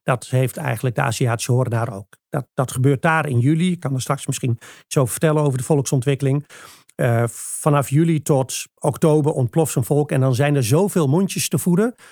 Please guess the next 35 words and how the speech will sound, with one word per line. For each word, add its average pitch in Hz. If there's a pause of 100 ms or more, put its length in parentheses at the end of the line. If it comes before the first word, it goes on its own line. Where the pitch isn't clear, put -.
(100)
dat 131
het 127
vangen 160
van 127
levende 143
prooien 165 (160)
eigenlijk 143
te 135
langzaam 131
gaat. 113 (360)
Wat 143
ze -
dan 151
graag 139
willen, 139 (120)
zijn 131
hele 127 (480)
nesten 165
uitruimen 135
om 131
daar 147
de 123
larfjes 151
vandaan 147
te 143
halen. 147
Dus 123
nesten 131
van 127
andere 160
dieren, 170
bijvoorbeeld 127
van 131
onze 117
honingbij. 147